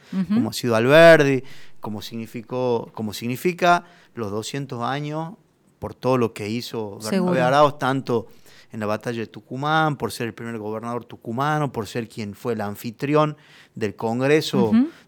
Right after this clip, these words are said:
Speaker 2: que declaró la independencia. Tucumán es sepulcro de la tiranía por la batalla de Tucumán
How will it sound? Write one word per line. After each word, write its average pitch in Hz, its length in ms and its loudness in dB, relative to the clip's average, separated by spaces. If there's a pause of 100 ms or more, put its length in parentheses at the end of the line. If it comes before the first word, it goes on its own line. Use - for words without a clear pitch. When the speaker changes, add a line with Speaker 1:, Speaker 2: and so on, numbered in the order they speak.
(220)
Speaker 2:
que 110 120 -2
declaró 117 360 0
la 117 80 0
independencia. 135 840 -2
Tucumán 139 540 0
es 107 300 -4 (100)
sepulcro 139 640 -4
de 127 60 -2
la 113 80 -2
tiranía 131 520 -2
por 120 140 -2
la 110 80 0
batalla 127 380 -2
de 123 80 -4
Tucumán 147 600 -4